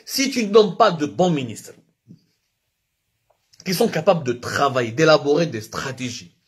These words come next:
de véritables planifications pour le développement du pays,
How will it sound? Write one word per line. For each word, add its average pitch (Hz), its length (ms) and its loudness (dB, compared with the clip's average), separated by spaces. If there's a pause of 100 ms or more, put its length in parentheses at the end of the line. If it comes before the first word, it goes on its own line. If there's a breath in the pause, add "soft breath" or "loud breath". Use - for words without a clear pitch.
(480 loud breath)
de 123 120 -8
véritables 165 680 2
planifications 160 800 0
pour 147 140 -8
le 120 40 -10
développement 135 440 -4
du 123 160 -10
pays, 104 340 -14